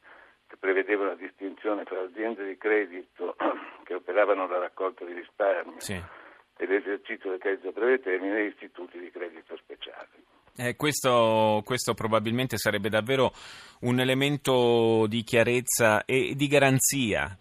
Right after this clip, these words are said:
Speaker 2: per, eh, penso soprattutto a, a, a tutti noi piccoli risparmiatori, per, per tutti noi sarebbe davvero un,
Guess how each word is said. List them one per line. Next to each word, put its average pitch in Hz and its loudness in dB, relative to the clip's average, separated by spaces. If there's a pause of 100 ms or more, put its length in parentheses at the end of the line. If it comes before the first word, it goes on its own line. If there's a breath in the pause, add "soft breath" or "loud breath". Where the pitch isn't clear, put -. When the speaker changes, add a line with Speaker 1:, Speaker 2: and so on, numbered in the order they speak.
Speaker 2:
per, 98 -2
eh, 82 -2
penso 101 -2
soprattutto 98 -4
a, 80 -2
a, 87 -12
a - -10
tutti 110 -2
noi 110 4
piccoli 107 -2
risparmiatori, 104 0
per, 95 -6
per 98 -12
tutti 113 -6
noi 110 2
sarebbe 98 -2
davvero 101 0
un, 98 0